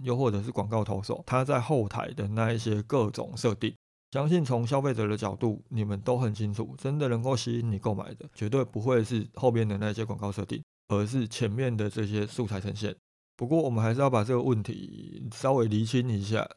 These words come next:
并不是说这些工具操作跟了解如何操作这些工具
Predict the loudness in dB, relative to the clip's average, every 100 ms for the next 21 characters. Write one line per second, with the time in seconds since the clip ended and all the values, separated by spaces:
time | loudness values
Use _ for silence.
0 | _ _ 4 4 2 0 0 2 2 4
1 | 2 0 0 2 2 2 0 0 -2 -6
2 | -2 2 2 4 0 0 0 0 2 2
3 | 4 4 4 0 0 0 2 2 2 2
4 | 0 2 2 2 0 0 -2 -2 -4 -6